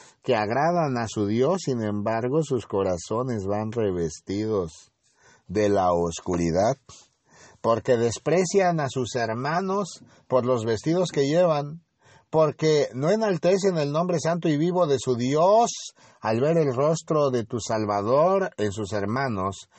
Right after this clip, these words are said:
sino que siguen esperando a aquel que venga vestido de oropel ante sus ojos,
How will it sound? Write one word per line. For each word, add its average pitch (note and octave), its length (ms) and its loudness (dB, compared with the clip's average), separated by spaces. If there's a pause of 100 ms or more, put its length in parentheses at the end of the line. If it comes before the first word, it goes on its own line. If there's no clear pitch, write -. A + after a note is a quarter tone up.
(180)
sino C#3+ 460 2
que C3+ 480 2
siguen F3+ 400 0
esperando D#3 920 2
a B2 140 4
aquel D#3 340 0
que C#3 180 0
venga D#3 520 2
vestido D3 640 0
de B2 160 2
oropel A2 680 2
ante A2 300 -2
sus F#2+ 240 -8
ojos, A#2+ 520 -2